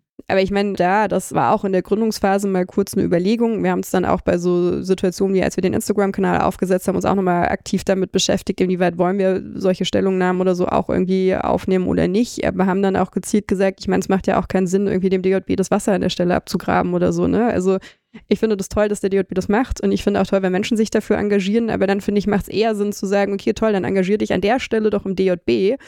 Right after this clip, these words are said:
und verstärke noch dessen Stärke, um daran weiterzuarbeiten. Wir setzen einfach an einer anderen Stelle an. Da kommen wir wieder zu dem Punkt, dass es halt an und für sich, warum immer noch weniger Frauen in Führungspositionen sind oder warum Frauen immer noch nicht die gleichen Chancen wie Männer haben.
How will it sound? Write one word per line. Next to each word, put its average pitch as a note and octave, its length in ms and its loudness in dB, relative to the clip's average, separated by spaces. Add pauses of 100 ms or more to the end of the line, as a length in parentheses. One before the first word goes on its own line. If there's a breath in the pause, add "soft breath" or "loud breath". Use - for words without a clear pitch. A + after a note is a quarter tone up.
(360 loud breath)
und G3+ 340 0
verstärke G3+ 440 0
noch F#3 160 0
dessen A#3+ 320 0
Stärke, F#3+ 520 0 (520)
um G#3 100 0
daran F3+ 300 0
weiterzuarbeiten. F#3 1000 0
Wir A#3 260 0
setzen A3 300 -4
einfach A3 300 -2
an G3+ 160 0
einer G3+ 100 2
anderen G3 220 0
Stelle F#3 380 0
an. F3 220 -6 (200)
Da - 100 2
kommen G#3 220 0
wir G3+ 120 0
wieder G3 200 0
zu - 160 -6
dem F#3+ 160 0
Punkt, - 260 0
dass F#3+ 160 -2
es F#3+ 100 -4
halt F#3 200 0
an G3+ 160 2
und G#3 100 -2
für - 160 -2
sich, A3 320 -2
warum G3 240 0
immer G3+ 200 0
noch G3+ 140 0
weniger G3 300 0
Frauen G3 320 0
in F#3+ 80 0
Führungspositionen G#3 920 0
sind G#3+ 320 0
oder F#3 220 0
warum F3+ 220 -2
Frauen F#3+ 320 0
immer G3 200 0
noch F#3+ 260 -2
nicht - 260 0
die G3 60 0
gleichen F#3 280 0
Chancen G3+ 360 0
wie F3 60 2
Männer G#3+ 260 2
haben. G#3 160 -2